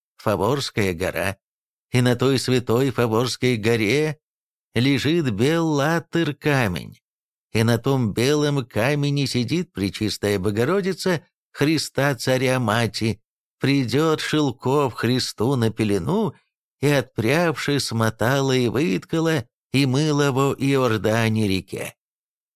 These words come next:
То есть Мария, мать Христа, сидит на камне и придёт для Христа пелену, поскольку младенца надо запеленать. Подобных свидетельств очень много, мы не будем продолжать цитирование, поскольку картина вполне ясна.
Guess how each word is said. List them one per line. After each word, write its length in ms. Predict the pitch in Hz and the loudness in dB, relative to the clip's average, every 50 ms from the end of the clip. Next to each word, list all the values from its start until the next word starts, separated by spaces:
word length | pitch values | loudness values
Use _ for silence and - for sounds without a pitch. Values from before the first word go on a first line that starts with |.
| _ _ _ _ _ _ _ _ - | _ _ _ _ _ _ _ _ -2
То 120 | 131 127 | 2 2
есть 240 | 123 120 110 - - | 2 2 2 0 0
Мария, 480 | 123 120 120 117 117 117 127 135 135 123 | 0 2 2 2 2 2 0 2 2 2
мать 240 | 120 120 117 - | 2 2 2 0
Христа, 440 | - - 113 107 - - - 107 104 | 0 0 0 0 0 0 0 0 0
сидит 380 | 98 - 120 101 113 110 - - | 0 -2 -2 -2 -2 -2 0 0
на 120 | 107 104 | -2 -2
камне 420 | - - 110 104 113 123 127 131 127 | 0 0 0 0 2 2 0 0 0
и 20 | |
придёт 540 | 101 - 107 107 101 85 98 104 107 107 104 | 0 0 -2 -2 0 0 2 2 0 0 0
для 160 | 113 110 107 | 0 -2 -2
Христа 480 | - - 113 104 95 - - 120 110 110 | 0 0 -2 -2 -2 -2 0 0 0 0
пелену, 500 | - 131 131 151 175 180 175 101 - - _ _ _ _ _ | 0 -2 -2 0 0 0 -2 -2 -4 -6 _ _ _ _ _
поскольку 440 | - 110 - - 120 113 101 - 113 | -4 -4 -2 -2 -2 -2 -2 -2 -2
младенца 720 | 104 101 101 95 85 - 82 67 64 78 85 - - 123 | -2 0 0 -2 -2 -4 -6 -6 -6 -6 -6 -4 -2 -2
надо 420 | 107 90 78 82 90 90 - 98 98 | -2 -2 -2 -2 -2 -2 -2 -2 -2
запеленать. 720 | 90 110 104 - 123 120 139 143 139 101 78 - - - _ _ _ _ _ _ _ _ _ _ _ _ _ _ _ _ _ | -2 -2 -2 -2 -2 -2 -2 0 -2 -2 -4 -6 -10 -18 _ _ _ _ _ _ _ _ _ _ _ _ _ _ _ _ _
Подобных 520 | - 117 110 101 131 131 120 123 123 110 - | -2 -2 0 0 0 0 0 0 0 0 0
свидетельств 640 | - 117 113 101 120 131 123 - 127 110 - - 123 | -2 -2 -2 0 -2 -2 -2 -2 -2 -4 -2 -2 -2
очень 240 | 117 117 - 123 | -2 0 0 0
много, 600 | 117 110 113 131 143 139 120 131 139 131 107 82 - _ _ | 0 0 0 0 0 0 0 0 0 0 0 -2 -4 _ _
мы 200 | - 113 120 123 | -2 0 0 2
не 180 | 123 120 113 107 | 2 2 0 0
будем 400 | 92 110 131 139 120 139 131 117 | 0 0 -2 0 0 -2 -2 -2
продолжать 560 | - 123 113 113 113 110 95 120 120 113 - | -2 -2 0 0 0 0 0 0 -2 -2 -2
цитирование, 640 | - 113 - - 151 151 139 113 107 107 104 104 101 | -4 -6 -4 -2 -2 0 0 0 0 0 2 0 0
поскольку 500 | - - 117 - - 202 185 180 - 160 | 0 -2 -2 -2 -2 -4 -4 -2 -2 -4
картина 600 | - - 147 127 120 - - 208 196 175 156 143 | -2 0 -2 -2 -2 -4 -4 -2 -2 -2 -2 -2
вполне 460 | 117 - - 131 123 123 123 127 120 | -4 -4 -2 0 0 2 2 0 0
ясна. 500 | 113 104 92 - - - 67 64 - - | 0 0 -2 -2 -4 -6 -6 -8 -8 -8